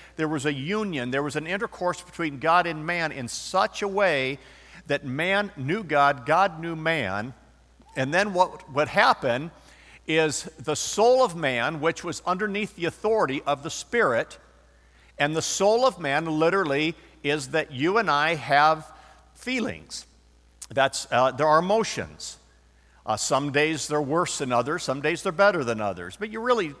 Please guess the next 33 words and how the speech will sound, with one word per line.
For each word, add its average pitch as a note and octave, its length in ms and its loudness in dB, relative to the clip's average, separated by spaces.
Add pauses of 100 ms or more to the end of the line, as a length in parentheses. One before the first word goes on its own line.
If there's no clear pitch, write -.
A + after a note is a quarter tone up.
(140)
don't D#3+ 240 -2 (180)
now C3+ 340 2
have A#2+ 160 2
a A#2+ 40 0
lot A#2 240 0
of A2 60 -6
control B2 460 -4
over F#2+ 240 -6
'em G2+ 100 -6
all G2 140 -2
the F#2+ 100 -12
time. A2+ 380 -4 (480)
But F3 100 2
also G#3+ 420 6
inside D3 560 2
you, D#3+ 60 0
you D#3 200 -4
had D#3+ 420 2 (280)
an D3+ 140 -6
intellect, D3+ 580 0
and E3 140 -4
that's B3 240 -2
the F#3 120 -6
fact - 460 0
that F3 60 -6
what E3 360 0
you F3+ 180 -8
guys F#3 340 2
believe D#3 480 -4
today D3+ 400 0
is A2 180 -6
made D3 340 0
up B2 580 4